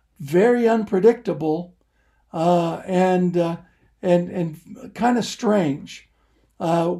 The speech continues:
you, you sometimes see this with a tornado in the Midwest of the United States.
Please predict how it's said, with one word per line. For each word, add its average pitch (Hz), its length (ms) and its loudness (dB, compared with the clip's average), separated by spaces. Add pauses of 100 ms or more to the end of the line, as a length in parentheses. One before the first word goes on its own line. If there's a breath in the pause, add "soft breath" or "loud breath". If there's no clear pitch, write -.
(100)
you, 226 320 -2
you 208 100 -4
sometimes 240 560 2
see 220 140 -2
this 202 260 2
with 185 160 0
a 175 60 0
tornado 185 760 -2 (540 soft breath)
in 180 160 2
the 180 80 2
Midwest 180 520 2
of 180 60 -2
the 175 60 0
United 170 260 -2
States. 165 500 -4